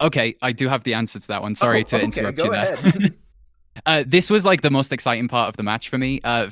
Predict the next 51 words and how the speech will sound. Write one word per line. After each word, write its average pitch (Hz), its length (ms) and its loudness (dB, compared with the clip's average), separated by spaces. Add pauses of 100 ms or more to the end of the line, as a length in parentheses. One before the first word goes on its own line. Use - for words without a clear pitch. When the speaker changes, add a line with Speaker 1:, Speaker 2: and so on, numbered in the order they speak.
Speaker 1:
so - 180 0
Full 143 300 0
Sail 147 420 0
University, 113 880 -2
where 101 400 -2
they, 101 320 -6
they 104 140 -8
tape 107 260 -8
N 104 80 -6
X 98 160 -10
T, 131 220 0
is, 113 260 -4
like, 110 160 -4
a 110 60 -8
full 107 360 -6
film 104 400 -6
production 101 680 -6 (100)
university 104 540 -6
in 101 120 -8
Florida. 131 480 -2
Speaker 2:
Yes. - 320 -8
Speaker 1:
And 113 380 0 (240)
they 120 240 2
have 113 540 -4
a, 104 480 -4 (500)
uh, 110 160 0
for 123 140 -4
their 110 240 2
final 117 420 -2
year 110 200 0
students, 110 460 -4
or 110 60 -4
maybe 139 160 -2
just 123 160 -6
for 113 80 -6
all 120 140 0
their 101 120 -8
students 101 500 -8
to, 101 280 -8
to - 160 -16
film 107 320 -4
final 104 320 -4
year 98 140 -6
pieces, 107 380 -6
they 104 100 -8
have, 104 160 -8
like, 107 180 -8
a 104 60 -10
full 110 420 -6
street - 640 -8
scene 151 460 -4